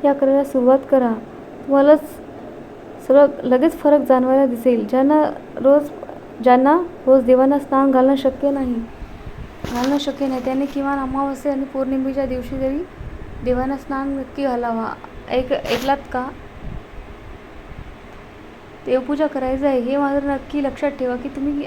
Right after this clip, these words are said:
आता जॉबला चाललेले आहात की तुमच्या कामाला जात आहात, तेव्हा वेळेवरती तुम्ही देवाचं नामस्मरण करा किंवा बाबाचं नाम,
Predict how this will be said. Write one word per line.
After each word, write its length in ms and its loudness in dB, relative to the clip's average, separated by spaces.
आता 260 -4
जॉबला 520 -6
चाललेले 440 -2
आहात 260 -2
की 160 -2
तुमच्या 260 -6
कामाला 400 -2
जात 300 -2
आहात, 160 -2
तेव्हा 220 0
वेळेवरती 1300 -4
तुम्ही 360 -8
देवाचं 440 -2
नामस्मरण 500 -6
करा 240 -4
किंवा 300 -6
बाबाचं 500 -4
नाम, 140 -8